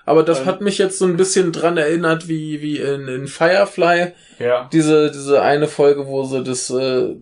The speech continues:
Speaker 1: leere Schiff,
Speaker 2: Ja.
Speaker 1: das, äh, leer räumen und feststellen, ah, da waren die Weaver. Dann
Speaker 2: Ja.
Speaker 1: kommen die Weaver und, äh, dann ist aber auch wieder erstmal vorbei mit denen.
Speaker 2: Ja.
Speaker 1: Sprich, wir hatten jetzt dieses Schiff, die stellen fest, die Klingonen waren da.
Speaker 2: Mhm.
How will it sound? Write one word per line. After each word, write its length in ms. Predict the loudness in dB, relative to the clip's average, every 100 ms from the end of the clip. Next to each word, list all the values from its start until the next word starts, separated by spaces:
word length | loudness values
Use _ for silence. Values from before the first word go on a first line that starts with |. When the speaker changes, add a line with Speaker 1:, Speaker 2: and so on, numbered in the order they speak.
| -12
Speaker 1:
leere 340 | 0 2 4 2
Schiff, 280 | 0 -2
Speaker 2:
Ja. 300 | -2 -2 0
Speaker 1:
das, 180 | 0 0
äh, 460 | 2 4 6 4 0
leer 420 | -4 2 4 4
räumen 340 | 4 4 2
und 80 | 0
feststellen, 340 | -2 0 0 2
ah, 40 |
da 160 | 2 2
waren 160 | 0
die 100 | 0
Weaver. 540 | 2 2 4 2 2 -4 -18 -20 _
Dann 120 | -2
Speaker 2:
Ja. 40 | 0
Speaker 1:
kommen 260 | 2 0 -4
die 120 | -6
Weaver 480 | -4 -4 2 2 2 -8 _ _ _ _
und, 460 | 0 2 4 0 -4
äh, 340 | 2 4 4 2
dann 160 | -2 -2
ist 100 | 0
aber 160 | 2
auch 160 | 0 0
wieder 240 | 0 0 2
erstmal 260 | 0 0
vorbei 400 | 0 0 2 2 0
mit 220 | -4 -2
denen. 100 | 0
Speaker 2:
Ja. 240 | 0 -2 -8
Speaker 1:
Sprich, 340 | -6 -2 0 0
wir 120 | 0
hatten 220 | -2 -4
jetzt 240 | -6 -6
dieses 140 | -6 -4
Schiff, 460 | 2 2 2 -10 _ _ -12
die 80 | -6
stellen 260 | -2 -2
fest, 240 | 0 -4 -4
die 80 |
Klingonen 580 | -4 -2 -2 2 2 4
waren 260 | 2 2 2
da. 320 | 2 2 -4 -14 -18
Speaker 2:
Mhm. 400 | -14 -12 -12